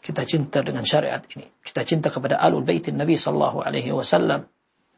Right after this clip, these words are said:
Dan satu saat kita berharap kita dikumpulkan bersama mereka. Tapi kita juga percaya bahwa Nabi sallallahu alaihi wasallam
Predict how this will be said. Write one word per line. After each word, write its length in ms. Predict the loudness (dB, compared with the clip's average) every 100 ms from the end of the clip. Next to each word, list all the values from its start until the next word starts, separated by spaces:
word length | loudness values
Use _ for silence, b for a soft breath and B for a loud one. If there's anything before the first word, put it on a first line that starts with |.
| _
Dan 120 | -6 0
satu 240 | 0 2
saat 240 | 0 0 -4
kita 200 | -6 -4
berharap 400 | -2 0 0 0
kita 160 | -6
dikumpulkan 520 | -6 -6 -4 -2 -2 -4
bersama 320 | -2 -2 -4
mereka. 400 | -4 -4 -6 -10 -16 _ _ _ _ _ _ _ -6
Tapi 240 | -2 -2
kita 240 | -2 -2
juga 240 | -2 -2 -4
percaya 480 | -4 2 4 4 2
bahwa 240 | 0 2
Nabi 200 | 2 2
sallallahu 440 | 2 2 4 2
alaihi 240 | 0 -2 -2
wasallam 520 | 0 0 2 0 -2